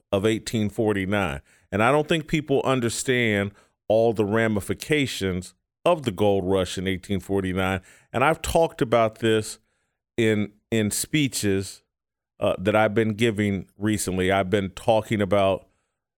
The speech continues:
Silicon Valley, Northern California, and its history that, again, I'm not making it up. I'm taking it from exactly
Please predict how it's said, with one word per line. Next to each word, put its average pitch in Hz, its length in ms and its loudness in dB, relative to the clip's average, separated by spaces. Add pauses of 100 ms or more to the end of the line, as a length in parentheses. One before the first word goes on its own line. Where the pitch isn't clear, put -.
(220)
Silicon 113 640 2
Valley, 101 420 2
Northern 107 480 0
California, 95 1040 0 (680)
and 113 220 2
its 110 220 -2
history 87 720 -2 (1200)
that, 113 340 2 (340)
again, 120 360 0 (100)
I'm 151 220 2
not 185 200 4
making 139 480 2
it 117 160 2
up. 143 300 0 (1000)
I'm 139 160 -2
taking 143 420 0
it 131 140 -2 (260)
from 127 220 0
exactly 120 840 0